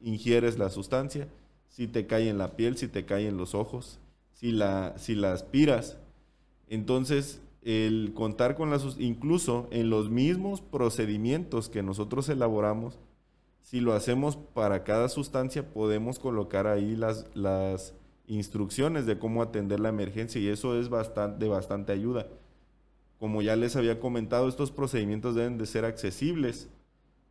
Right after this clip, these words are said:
para nuestros compañeros colaboradores, para que ellos puedan saber cómo reaccionar, saber qué hacer, cómo manejarlos, qué equipo de protección personal utilizar. A veces pensamos que los guantes nada más están de adorno, pero no,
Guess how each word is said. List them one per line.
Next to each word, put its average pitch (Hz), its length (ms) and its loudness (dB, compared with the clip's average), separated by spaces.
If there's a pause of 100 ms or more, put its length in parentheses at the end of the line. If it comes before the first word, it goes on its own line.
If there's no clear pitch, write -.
(180)
para 104 260 2
nuestros 104 480 -2
compañeros 104 640 -2
colaboradores, 104 800 2
para 92 320 -2
que 104 100 -4
ellos 110 220 0
puedan 110 420 2
saber 98 520 0
cómo 104 320 -2
reaccionar, 104 680 -2
saber 98 320 -6
qué 90 140 -10
hacer, 120 320 -2
cómo 107 240 -6
manejarlos, 117 680 -2 (600)
qué 127 100 2
equipo 143 400 0
de 110 120 2
protección 101 640 -4
personal 95 480 -4
utilizar. 92 640 -4 (680)
A 104 100 0
veces 127 240 0
pensamos 123 480 -2
que 117 120 -4
los 101 180 0
guantes 113 340 -2
nada 110 160 -2
más 110 200 -4
están 110 280 -4
de 107 60 0
adorno, 120 480 0
pero 95 200 -2
no, 117 300 -4